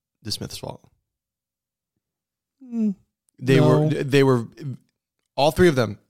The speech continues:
Speaker 1: poor defensive plays.
Speaker 2: Yes. Oh, yes.
Speaker 1: So, and, uh, there was one, I believe it was the second one, DeSmith could have gotten
Speaker 2: Mm-hmm.
Speaker 1: and probably should have.
Speaker 2: Yeah.
Speaker 1: But when your, when your defense has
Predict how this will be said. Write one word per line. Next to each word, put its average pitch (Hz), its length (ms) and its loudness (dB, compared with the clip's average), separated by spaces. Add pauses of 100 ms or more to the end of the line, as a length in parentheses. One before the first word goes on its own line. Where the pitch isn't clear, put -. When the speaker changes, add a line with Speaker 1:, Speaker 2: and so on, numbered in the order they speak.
(140)
Speaker 1:
poor 147 240 2
defensive 135 420 -4
plays. 95 320 -8 (500)
Speaker 2:
Yes. - 460 -4 (220)
Oh, 208 100 4
yes. 220 300 2
Speaker 1:
So, 131 680 0
and, 160 140 0
uh, 160 100 0
there 151 260 0
was 143 140 0
one, 151 440 -2 (240)
I 131 80 -2
believe 139 240 0
it 135 60 0
was 123 140 -2
the 113 80 -4
second 110 360 -4
one, 101 220 -14 (100)
DeSmith 123 400 -6 (420)
could 160 180 0
have 110 140 -2
gotten 120 400 -4 (360)
Speaker 2:
Mm-hmm. 120 260 0
Speaker 1:
and 117 120 -4
probably 113 220 0
should 110 200 -4
have. 113 320 -2 (140)
Speaker 2:
Yeah. 98 240 -8 (160)
Speaker 1:
But 139 100 -2
when 139 140 0
your, 131 100 -2 (340)
when 123 140 -2
your 120 80 -4
defense 131 380 -4
has 107 200 -6